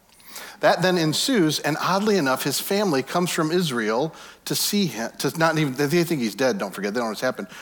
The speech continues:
but they come just to get help, and he is right there face to face with them. They don't even know it's him.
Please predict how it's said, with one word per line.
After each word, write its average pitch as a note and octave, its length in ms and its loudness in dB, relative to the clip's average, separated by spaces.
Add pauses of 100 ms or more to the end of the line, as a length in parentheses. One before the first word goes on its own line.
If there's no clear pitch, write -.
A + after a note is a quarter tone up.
but C#3 120 -4
they C#3+ 100 0
come D#3 220 0
just C#3 160 -4
to A2+ 60 -6
get A#2 120 0
help, A#2+ 340 0 (300)
and A#2+ 160 -2
he E3+ 220 2
is G#2 140 -4
right D3+ 260 2
there C3+ 160 2
face B2 280 -2
to A#2 100 -6
face F#2+ 280 -4
with F2+ 140 -10
them. E2+ 180 -12 (640)
They C#3 100 2
don't E3+ 120 4
even D#3 140 2
know C3+ 100 2
it's - 140 -4
him. F2 160 -8